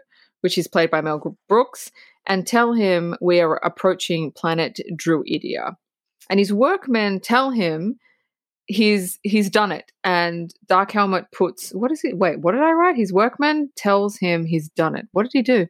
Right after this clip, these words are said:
Hmm. I wonder, I wonder if I didn't write that down. <laughs> Fuck. I knew, as I was writing this, I knew it. I knew my writing was gonna fuck me up. Um,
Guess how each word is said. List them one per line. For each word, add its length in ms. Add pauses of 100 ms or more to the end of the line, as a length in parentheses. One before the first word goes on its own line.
(120)
Hmm. 160 (340)
I 80
wonder, 420
I 60
wonder 220
if 100
I 60
didn't 160
write 160
that 160
down. 180 (140)
<laughs> 1120
Fuck. 300
I 100
knew, 200 (200)
as 140
I 100
was 140
writing 300
this, 160
I 100
knew 200
it. 80
I 120
knew 160
my 120
writing 240
was 120
gonna 160
fuck 200
me 120
up. 100 (680)
Um, 360